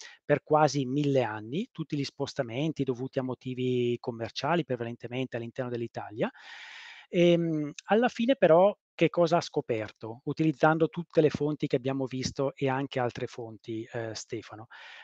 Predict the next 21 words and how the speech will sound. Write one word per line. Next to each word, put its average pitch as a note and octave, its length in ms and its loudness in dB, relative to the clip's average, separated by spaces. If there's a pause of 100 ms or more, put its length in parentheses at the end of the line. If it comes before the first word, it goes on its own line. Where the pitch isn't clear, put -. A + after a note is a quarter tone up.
(100)
Quello B3 240 4
che G3 100 6
ha F3+ 40 8
scoperto F3 500 4
essenzialmente C#3+ 960 -2 (260)
è E3+ 140 4
che G3+ 120 4
tutti A#3 260 -2
i - 20 2
Donadoni D3+ 720 0 (120)
oggi E3+ 280 4
viventi B2+ 580 -4 (400)
discendono, G3+ 760 4
o F#3 160 0
meglio, B2+ 460 2
appartengono G3+ 960 0
a F#3 100 6
due F#3 200 2
rami C3+ 280 0
ben A#2+ 200 -2
precisi. G#2+ 580 -8